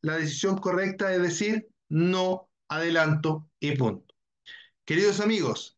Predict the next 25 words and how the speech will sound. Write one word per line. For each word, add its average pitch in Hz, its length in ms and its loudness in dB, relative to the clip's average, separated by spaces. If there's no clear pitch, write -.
hemos 226 260 2
llegado 180 560 2
al 220 220 2
final 175 540 2
de 143 160 -2
esta 143 420 -4
clase. 127 400 -2
Les 165 220 0
agradezco 170 480 0
mucho 160 320 4
su 175 240 2
participación. 156 920 -2
Hoy 143 140 2
día 175 160 2
estuvimos 160 380 2
con 120 220 0
tres 226 460 0
alumnos, 156 760 0
que - 80 -6
los 113 120 2
vamos 135 220 2
a 135 40 2
nombrar 131 440 0
al 151 240 -4
tiro, 143 380 0